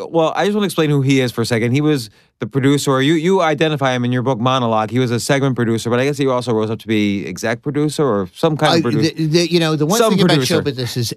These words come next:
Speaker 2: everyone gets a great title at some point except the writer. So
Speaker 1: Okay,
Speaker 2: it's,
Speaker 1: good to know.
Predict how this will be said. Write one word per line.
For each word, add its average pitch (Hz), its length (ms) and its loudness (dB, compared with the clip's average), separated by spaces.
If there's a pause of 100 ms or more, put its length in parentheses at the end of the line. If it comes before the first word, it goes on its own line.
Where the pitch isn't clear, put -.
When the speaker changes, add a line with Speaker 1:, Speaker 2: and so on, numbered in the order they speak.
Speaker 2:
everyone 170 440 2
gets 127 200 -4
a 127 60 -4
great 110 320 -4
title 110 280 0
at 104 60 -4
some 117 220 -2
point 110 240 -2
except 101 260 -4
the 107 80 -4
writer. 98 460 -8 (340)
So 147 80 4
Speaker 1:
Okay, 143 280 4
Speaker 2:
it's, - 160 -6
Speaker 1:
good 170 160 0
to 160 100 2
know. 110 240 0